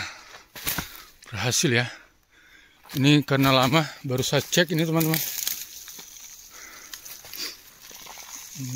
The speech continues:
kita dapat ini. Saya ngeceknya nih ada lima belas hari. Aduh. Ah,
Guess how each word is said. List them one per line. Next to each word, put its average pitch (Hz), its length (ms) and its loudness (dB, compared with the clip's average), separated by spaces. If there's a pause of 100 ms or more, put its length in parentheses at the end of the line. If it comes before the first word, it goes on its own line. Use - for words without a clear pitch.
kita 131 240 -10
dapat 139 400 -6
ini. 120 80 -4 (2000)
Saya 135 560 0 (800)
ngeceknya 143 560 2
nih 165 240 8
ada 143 320 6 (1400)
lima 135 240 0
belas 135 240 4
hari. 147 320 4 (1400)
Aduh. - 240 6 (2500)
Ah, 117 80 2